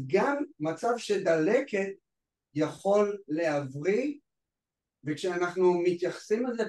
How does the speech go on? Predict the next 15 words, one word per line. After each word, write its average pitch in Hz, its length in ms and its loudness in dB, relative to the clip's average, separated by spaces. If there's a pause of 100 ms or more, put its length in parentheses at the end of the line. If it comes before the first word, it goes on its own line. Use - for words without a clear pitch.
פשוט 190 380 -4
מבינים 185 480 -2
שזה 175 260 -4
מצב 160 320 0
של 180 200 -4
עומס 196 480 -2
יתר, 214 420 0 (760)
ונעזרים 190 680 4
במכשירים 196 960 2 (220)
שעוזרים 185 640 4
בצורה 180 520 0
טבעית, 165 540 2 (420)
ונעזרים 185 720 0
בתרגילים 196 1000 -2
שעוזרים 185 640 -4